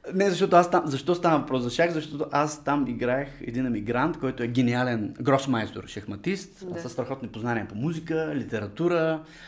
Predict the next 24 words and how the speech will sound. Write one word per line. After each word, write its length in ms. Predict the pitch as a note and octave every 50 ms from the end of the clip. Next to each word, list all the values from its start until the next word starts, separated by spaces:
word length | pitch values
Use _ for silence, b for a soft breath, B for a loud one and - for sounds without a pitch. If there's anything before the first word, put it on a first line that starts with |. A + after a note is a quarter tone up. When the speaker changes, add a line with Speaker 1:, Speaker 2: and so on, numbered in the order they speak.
| B B B
Speaker 1:
също 260 | - C#3+ C#3+ - A2
така 220 | B2 - B2 A#2+
музикант 680 | A2+ A2 G2+ G2+ G2 - D#3 E3 E3 E3+ E3+ D#3+ D#3+ -
и 80 | C#3+
така, 180 | B2+ - B2+ A2+
така, 160 | A#2 - A2
така, 160 | A#2 A2 -
така, 180 | - - - B2
така. 140 | C#3 F#3 -
Някакъв, 240 | C3 B2 - C#3 A#2+ B2
някакво 380 | B2+ A#2+ C3 C#3 D3+ D3 C3+ C3+
гениално 580 | A#2+ A#2+ A#2 B2+ B2+ C3 C3+ B2 A#2 G#2+ G2
същество, 840 | - - A2 - - G#2+ - - B2 C3 D3 D#3 E3+ E3+ D#3 C#3 - -
а, 160 | A#2+ G2+ -
такова, 340 | - - - A#2 A2+ A2 -
което 240 | B2+ B2+ B2 - B2
обаче 300 | A#2 A#2 A#2 - C#3+ C#3
е 320 | C3+ B2 A#2+ B2 - - C3
емигрирало. 680 | B2+ A#2+ A2+ A#2 A#2+ A#2 G#2+ G2+ F#2+ B2+ E3 - - B B B B B B B B B B -
Както 240 | A#3+ A#3 A#3+ F3
и 20 | C#3+
да 80 | A2+
е. 60 | F#2+ - - B B B B B B _
И 560 | D#3+ D#3+ E3 D#3+ D#3+ D#3+ D#3+ D3+ C#3+ - -